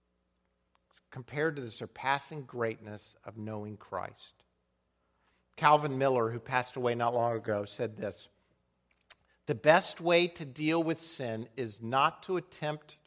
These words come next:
reform, but to adore the Savior." I mean, think about this. "I gotta quit sinning, I gotta quit sinning, I gotta quit sinning, I gotta quit doing this, gotta quit doing that." The more I think about "I gotta quit doing it," the more I'm thinking about it.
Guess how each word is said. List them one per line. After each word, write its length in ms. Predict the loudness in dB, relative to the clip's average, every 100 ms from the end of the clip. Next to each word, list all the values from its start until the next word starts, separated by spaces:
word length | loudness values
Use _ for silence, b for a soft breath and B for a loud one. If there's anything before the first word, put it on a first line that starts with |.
| _
reform, 760 | -10 -10 _ -2 0 0 -4 -10 _ _ _ _ _
but 200 | -8 -8
to 180 | -6 -6
adore 640 | -6 -8 -4 0 0 -2
the 120 | -6
Savior." 520 | -12 -8 -8 -8 -12 -18 _ _ _ _ _ _ _ _ _ _ _ _ _ _ -14
I 60 |
mean, 100 | -14
think 200 | -10 -12
about 240 | -2 -2 0
this. 280 | -4 -4 -12 b b
"I 80 | -2
gotta 180 | 2 2
quit 180 | 0 -8
sinning, 240 | -8 -8
I 80 | -6
gotta 220 | -2 -2
quit 180 | -4 -12
sinning, 240 | -10 -10
I 80 | -6
gotta 220 | 0 0
quit 180 | 0 -10
sinning, 180 | -12 -8
I 80 | 0
gotta 200 | 2 0
quit 180 | -2 -10
doing 180 | -10
this, 140 | -10 -4
gotta 260 | 2 2
quit 240 | 2 -6 -12
doing 180 | -12 -10
that." 80 | -4
The 60 |
more 160 | 4 4
I 60 |
think 160 | 4 0
about 220 | 2 4
"I 80 | 6
gotta 200 | 4 2
quit 200 | -2 -6
doing 220 | -4 -4
it," 180 | -6 -6
the 80 | -4
more 180 | -2 -2
I'm 80 |
thinking 260 | -4 -6 -6
about 280 | -6 -8 -10
it. 120 | -18